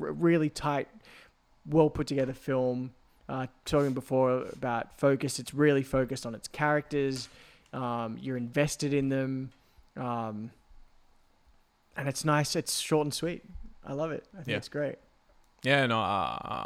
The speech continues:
Speaker 2: I, I'm with you completely. I think Freddy's character is so different in the first one
Speaker 1: Mm-hmm.
Speaker 2: that you can watch it on its own and you can go back to it and ignore the rest. You know, I think it can be seen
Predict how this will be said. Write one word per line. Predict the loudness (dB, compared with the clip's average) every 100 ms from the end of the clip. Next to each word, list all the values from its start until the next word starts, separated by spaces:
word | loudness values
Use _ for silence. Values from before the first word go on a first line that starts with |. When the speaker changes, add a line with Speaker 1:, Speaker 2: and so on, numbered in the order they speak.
| -8
Speaker 2:
I, |
I'm | -8 -6
with | -8
you | -8
completely. | -8 -8 -6 0
I | 2 2
think | 2 2 2 -8 -4
Freddy's | 2 2 0
character | 0 0 0 -4
is | -8
so | -6 -6
different | -6 -10 -8 -8
in | -10
the |
first | -6 -8 -6
one | -6 -8 -10 _
Speaker 1:
Mm-hmm. | -14 -8
Speaker 2:
that | -4
you | -4 -4
can | -2 -2
watch | -4 -8
it | -10
on | -10
its | -12 -10
own | -8 -8
and | -10
you | -10
can | -6 -6 -6 -6
go | -6
back | -6 -6 -6
to | -8
it | -6
and | -6
ignore | -8 -8 -10
the | -8
rest. | -8 -10 -10
You | -8
know, | -6
I | -6
think | -8 -10
it | -10
can | -10 -8 -10
be | -12
seen | -12 -12 -12